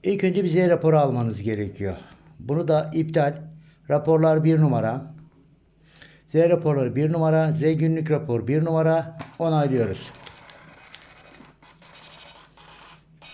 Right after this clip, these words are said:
Arkadaşlar daha sonra tekrar Z raporuna girip iki periyodik raporu almanız gerekiyor. Bu raporları almamızdaki neden,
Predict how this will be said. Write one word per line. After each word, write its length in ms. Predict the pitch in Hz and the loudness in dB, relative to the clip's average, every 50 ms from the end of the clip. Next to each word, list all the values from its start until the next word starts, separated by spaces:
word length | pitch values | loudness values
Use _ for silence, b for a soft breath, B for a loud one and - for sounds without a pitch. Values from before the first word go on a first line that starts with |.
| - - - - - _ _ _ _ _ _ _ _ _ B B B B B B B B B B B B B B B _ _ _ - | -20 -20 -20 -20 -20 _ _ _ _ _ _ _ _ _ B B B B B B B B B B B B B B B _ _ _ -10
Arkadaşlar 520 | - 151 147 180 165 156 - 160 156 156 | -8 -4 -2 -2 -2 -2 0 -2 0 0
daha 160 | 170 175 180 | 0 0 0
sonra 260 | 170 170 165 151 156 | 0 0 0 0 0
tekrar 300 | 156 160 160 156 170 170 156 | 0 0 -2 0 0 0 0
Z 100 | 151 151 | 0 0
raporuna 480 | 165 170 180 170 160 165 160 151 143 | 2 2 2 2 2 0 0 0 0
girip 380 | 127 - 127 120 135 131 - - - - | 0 -2 -2 -2 -2 -4 -6 -10 -8 -6
iki 360 | - 156 - - 185 185 185 185 | -6 -6 -4 -2 -2 -2 -2 0
periyodik 440 | 170 160 156 160 165 160 175 170 | 0 2 2 2 2 2 0 0
raporu 300 | 160 160 156 160 160 160 | 0 0 2 2 2 4
almanız 400 | 165 156 151 143 151 151 147 131 | 4 4 4 2 2 2 2 0
gerekiyor. 460 | 120 131 123 113 110 117 113 107 101 98 | 0 0 -2 -2 -2 -2 -4 -4 -2 0
Bu 60 | 143 | 0
raporları 520 | 160 160 160 175 175 170 165 170 170 170 | 0 2 2 2 2 2 2 2 2 2
almamızdaki 680 | 160 165 165 175 175 170 170 156 151 180 175 160 175 170 | 2 2 0 -2 -2 -2 -2 -2 -2 -2 -2 -2 -2 -2
neden, 460 | 160 160 151 160 165 180 185 - | -2 0 0 0 0 -2 -2 -4